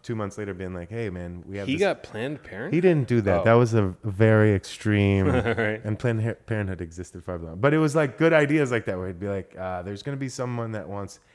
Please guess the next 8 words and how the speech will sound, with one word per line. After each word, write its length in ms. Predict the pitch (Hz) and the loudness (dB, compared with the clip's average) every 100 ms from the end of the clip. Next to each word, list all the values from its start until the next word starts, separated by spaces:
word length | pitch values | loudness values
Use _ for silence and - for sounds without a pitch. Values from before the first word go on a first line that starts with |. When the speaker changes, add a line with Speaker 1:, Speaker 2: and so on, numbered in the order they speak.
| _ _ | _ _
Speaker 1:
heavy 420 | 127 117 107 104 | -6 -4 -4 -4
dot 300 | 101 95 - | -2 -4 -6
com 460 | 113 98 78 71 98 95 | -8 -8 -8 -12 -12 -8
or 160 | 92 | -8
Speaker 2:
Mm-hmm. 80 | 95 | -8
Speaker 1:
something 560 | 95 104 101 95 90 85 | -10 -10 -10 -12 -12 -12
that's 240 | 82 - | -14 -16
just 340 | - 90 - | -18 -18 -18